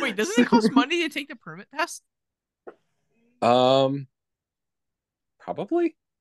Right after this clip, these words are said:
Speaker 1: Yeah, you can't just show up on, like, a, like, on Wednesday and be like, "Yeah, I'm just gonna take this again, all right?"
Speaker 2: No, I think, I think it's the driver's test that costs money, and the permit
Speaker 1: Oh,
Speaker 2: test is
Speaker 1: okay,
Speaker 2: free.
Speaker 1: okay,
Speaker 2: You just
Speaker 1: okay.
Speaker 2: have, you just have to schedule the permit test in advance, and then if you fail,
Speaker 1: But
Speaker 2: you have
Speaker 1: what,
Speaker 2: to
Speaker 1: was
Speaker 2: wait.
Speaker 1: Jackie terrified during this hydroplane, or was everyone just kinda chilling?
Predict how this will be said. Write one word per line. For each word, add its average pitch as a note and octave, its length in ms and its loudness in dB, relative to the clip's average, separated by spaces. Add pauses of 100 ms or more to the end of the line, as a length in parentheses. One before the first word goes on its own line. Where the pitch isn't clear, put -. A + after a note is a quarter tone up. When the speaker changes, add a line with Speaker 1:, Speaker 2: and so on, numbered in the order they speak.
(140)
Speaker 1:
Yeah, E4 140 -4
you D4 140 2
can't B4 200 0
just A#4+ 180 0
show G#3+ 320 2
up G#3+ 220 4
on, A#3 140 4
like, A3+ 180 2
a, A3+ 200 0
like, A3+ 200 0
on G#3+ 220 0
Wednesday C4 320 0
and G3+ 100 -2
be G#3+ 60 0
like, G3 140 -4
"Yeah, G#3 140 -2
I'm G#3 140 -4
just A#3+ 140 -14
gonna G3+ 120 -2
take E3+ 140 -4
this F#3 180 -8
again, G2+ 260 -8
all G2 100 -6
right?" C3 180 0 (240)
Speaker 2:
No, F#3+ 160 6
I E3 80 4
think, G#3+ 320 -2
I D#3 80 -4
think G#3+ 160 -4
it's C#4+ 100 -8
the G3 60 -4
driver's B2+ 480 -2
test G2 280 -10
that G2+ 80 -16
costs F#2 260 -6
money, F#2 180 -8
and F#2+ 100 -6
the F2+ 60 -4
permit A2 300 0
Speaker 1:
Oh, - 20 2 (120)
Speaker 2:
test G#2+ 120 -4
is - 80 -2
Speaker 1:
okay, G#2+ 100 -4
Speaker 2:
free. F#2+ 100 -2
Speaker 1:
okay, F#2+ 100 0
Speaker 2:
You F#2+ 60 -2
just G#2+ 120 -4
Speaker 1:
okay. - 60 4
Speaker 2:
have, A#2+ 120 2
you C3 120 -4
just D3+ 160 0
have D#3+ 100 2
to D3 80 -6
schedule A#2 420 2
the G2 120 0
permit G2 240 -6
test G2+ 240 -8
in F#2 40 -12
advance, F#2 360 -4
and G#2 80 -8
then A2 80 -2
if A2 100 -10
you A2+ 80 -16
fail, A#2+ 240 2
Speaker 1:
But A2+ 80 6
Speaker 2:
you G#2+ 60 0
have G3 60 0
Speaker 1:
what, F#3+ 80 0
Speaker 2:
to D#3+ 40 -6
Speaker 1:
was F3 140 0
Speaker 2:
wait. A2+ 100 -4
Speaker 1:
Jackie F3 320 -4
terrified B3+ 500 0
during C4+ 160 -2
this C#4+ 120 -8
hydroplane, D#4 420 -2
or B3+ 60 -4
was G3 140 -2
everyone G#3+ 360 -4
just - 260 -10
kinda E3 220 -4
chilling? A#2 480 -6